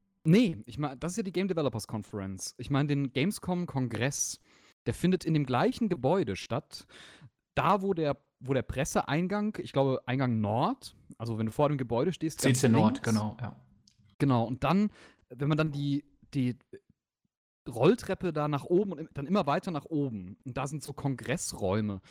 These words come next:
Speaker 1: Und da finden dann halt Vorträge statt und Diskussionen und sowas. Und das ist ziemlich toll. Das ist immer an dem Donnerstag, glaub ich. Und das ist wahnsinnig gemütlich. Da ist man so abgeschottet von der Menge. Es gibt Schnittchen, schön.
Speaker 2: <laughs>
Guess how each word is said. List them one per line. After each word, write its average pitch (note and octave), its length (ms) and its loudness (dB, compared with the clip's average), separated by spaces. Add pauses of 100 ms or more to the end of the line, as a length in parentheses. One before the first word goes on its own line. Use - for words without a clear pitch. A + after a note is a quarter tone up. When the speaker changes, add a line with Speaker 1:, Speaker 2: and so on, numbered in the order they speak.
(220)
Speaker 1:
Und - 140 -8
da B2+ 40 -4
finden C#3+ 280 -2
dann C3 100 2
halt B2 160 0
Vorträge A#2+ 640 0
statt - 380 -4
und A#2 200 -6
Diskussionen C#3 840 2
und C3+ 160 -6
sowas. D3 340 -6 (1300)
Und C3+ 120 -4
das C3+ 120 -4
ist - 140 -6
ziemlich A3 260 2
toll. F#3+ 220 0
Das A2 120 -2
ist - 120 -4
immer D3+ 320 0
an B2 160 0
dem G#2+ 440 0 (540)
Donnerstag, G#3+ 800 0
glaub G#3 260 0
ich. - 260 -10 (960)
Und A#2+ 100 -4
das G#2+ 120 0
ist - 280 -2
wahnsinnig C#3+ 520 4
gemütlich. C#3+ 480 2
Da B2 100 -6
ist A#2 100 -6
man D#3 100 0
so C3 80 -6
abgeschottet - 640 -6
von C#3 140 0
der A2+ 80 0
Menge. E3+ 260 0
Es - 80 -4
gibt B2 120 -14
Schnittchen, G3+ 720 0
schön. F3+ 400 -2 (240)
Speaker 2:
<laughs> - 160 2